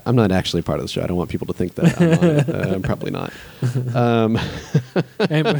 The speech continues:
Speaker 2: are you under the providing additional voices credit?
Speaker 1: Uh, probably, if he even used, 'cause it was literally just, you know, he was,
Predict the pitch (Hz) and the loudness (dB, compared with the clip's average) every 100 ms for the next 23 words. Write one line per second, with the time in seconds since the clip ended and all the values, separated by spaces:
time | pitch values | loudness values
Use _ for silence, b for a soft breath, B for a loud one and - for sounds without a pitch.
0 | 131 135 143 156 156 147 139 135 131 127 | 0 0 0 2 2 2 2 2 0 0
1 | 147 135 131 131 127 131 135 127 123 127 | 0 2 0 2 2 0 2 0 2 0
2 | 147 - 151 160 - 127 127 127 - 78 | -2 -2 -2 -2 -2 -2 0 0 -2 -6
3 | 123 B B B - 123 135 120 117 113 | -6 B B B -2 0 2 2 2 4
4 | 107 120 - - 127 117 139 143 143 170 | 2 0 -4 -2 -2 0 0 0 0 2
5 | 156 113 107 101 - - 113 90 95 120 | 2 4 2 0 -2 -2 0 0 0 0
6 | 110 101 | -2 -4